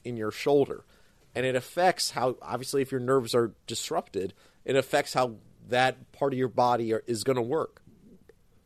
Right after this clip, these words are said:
Um, the, so if it is T O S, it's a weird thing because they could remove the rib bone by your collarbone, which isn't apparently a, a great thing to really do. Um,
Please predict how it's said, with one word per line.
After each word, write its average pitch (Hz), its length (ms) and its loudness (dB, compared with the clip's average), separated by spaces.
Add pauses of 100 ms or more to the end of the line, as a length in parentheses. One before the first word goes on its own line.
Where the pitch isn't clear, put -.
(140)
Um, 131 420 0 (1400)
the, 151 320 2 (100)
so 165 440 2
if 160 180 0
it 175 120 4
is 190 180 4
T 170 200 2
O 147 120 8
S, 113 440 2 (500)
it's 143 160 -2
a 147 60 2
weird 160 280 6
thing 226 200 4
because 135 520 0 (200)
they 147 100 4
could 143 200 -2
remove 135 540 0
the 127 80 4
rib 123 320 0
bone 110 360 2 (340)
by 120 260 2
your 127 140 4
collarbone, 110 680 2 (220)
which - 180 -10
isn't 110 300 -4 (140)
apparently 113 420 -2
a, 107 100 2 (100)
a 107 80 -2
great 113 320 -2
thing 113 180 -8
to 101 100 -6
really 131 320 0
do. 90 340 -6 (460)
Um, 117 460 2